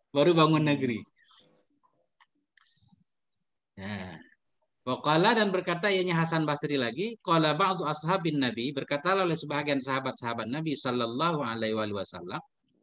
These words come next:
Speaker 1: "Walladzi nafsi biyadih, demi alladzi yang bermula jiwaku itu dalam kuasanya. In syi'tum la aqsamanna lakum billah.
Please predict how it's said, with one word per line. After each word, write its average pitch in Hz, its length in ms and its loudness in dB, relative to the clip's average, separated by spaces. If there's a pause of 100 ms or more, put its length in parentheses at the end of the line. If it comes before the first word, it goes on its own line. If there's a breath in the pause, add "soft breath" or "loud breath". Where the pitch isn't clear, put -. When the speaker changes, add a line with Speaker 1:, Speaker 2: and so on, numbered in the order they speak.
(180)
Speaker 1:
"Walladzi 175 480 4
nafsi 165 320 0
biyadih, 127 560 0
demi 170 320 2
alladzi 165 560 2
yang 151 240 2
bermula 170 400 2
jiwaku 139 560 0
itu 156 180 -2
dalam 123 380 2
kuasanya. 117 560 -4 (640)
In 165 80 6
syi'tum 185 560 2
la 170 160 2
aqsamanna 185 720 0
lakum 170 400 0
billah. 110 400 -4